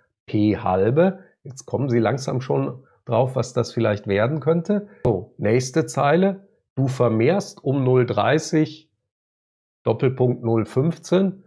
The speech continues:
Vermehrst heißt hier scheinbar nicht addieren, weil dann wären wir bei eins gelandet, sondern vermehrst heißt multiplizieren.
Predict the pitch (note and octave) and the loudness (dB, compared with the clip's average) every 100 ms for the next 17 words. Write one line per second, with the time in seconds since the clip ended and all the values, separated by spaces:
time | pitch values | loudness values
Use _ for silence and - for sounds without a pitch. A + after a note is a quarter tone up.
0 | _ _ - A2 G#2+ A#2+ F3 - - C3 | _ _ -2 0 2 2 0 -2 -2 -2
1 | C3 C3 A#2+ A#2+ A#2+ A#2 A#2+ C#3+ - A2+ | 0 -2 -2 0 2 2 0 0 0 -2
2 | G#2 G#2 C#3 G#3+ A3+ D3 A#2+ A#2 A2 A#2+ | -2 0 4 4 4 2 4 2 2 2
3 | B2+ A2 G#2+ A2+ C#3+ G#3 - A2+ G2 G2+ | 2 2 0 0 0 0 0 0 0 0
4 | B2+ G3+ - - _ _ B2+ B2+ C#3 C3+ | 0 -2 -4 -12 _ _ 0 2 2 -2
5 | B2+ A#2 A#2 C3+ C#3 - A2 A2 - A2 | -2 0 2 2 0 -2 -2 -2 -4 0
6 | D3+ G#3+ A#2+ A#2 A2 - - A#2+ F#3 F#3+ | 2 2 -2 -4 -6 -6 -2 2 2 -2